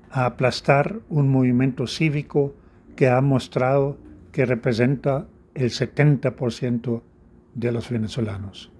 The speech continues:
Si hay un momento que la comunidad internacional respaldaría un levantamiento popular en Venezuela, es hoy.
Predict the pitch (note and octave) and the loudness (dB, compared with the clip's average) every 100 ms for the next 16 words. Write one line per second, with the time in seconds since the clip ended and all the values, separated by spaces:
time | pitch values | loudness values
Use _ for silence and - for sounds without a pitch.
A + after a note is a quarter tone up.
0 | - - - - - - - - - - | -20 -20 -20 -20 -20 -20 -20 -20 -20 -20
1 | - - - C#3 E3+ B3 A#3+ G3+ F3+ E3 | -20 -8 0 4 6 6 6 6 4 2
2 | D#3+ C3+ - A2 F#2+ _ _ _ _ - | 2 0 -4 -12 -14 _ _ _ _ -4
3 | B2+ A#2+ - C3 B2+ B2 D3 F#3 - D#3 | -2 -2 0 0 0 2 2 2 0 2
4 | D3+ D3 C3+ - - C3 D3 B2 - - | 4 4 2 -2 -2 0 2 0 -4 -18
5 | - - C3+ - - C3+ B2+ B2+ F3 C#3 | -16 -2 -2 -2 -2 0 0 0 2 0
6 | G#2 - - _ _ _ E3+ E3+ E3 D3+ | -2 -12 -20 _ _ _ 0 2 4 4
7 | C#3+ B2 B2+ D#3 E3+ C3+ A#2 C3+ - B2 | 2 0 0 0 0 -2 -2 -4 0 2
8 | D3 E3+ C#3+ B2+ B2 A2+ E3 F#3+ A3 A3+ | 4 2 0 0 -2 0 0 2 0 -2
9 | - _ _ _ - C3+ C3+ - C3 B2 | -8 _ _ _ -2 -2 -2 -6 0 0
10 | G2+ | 0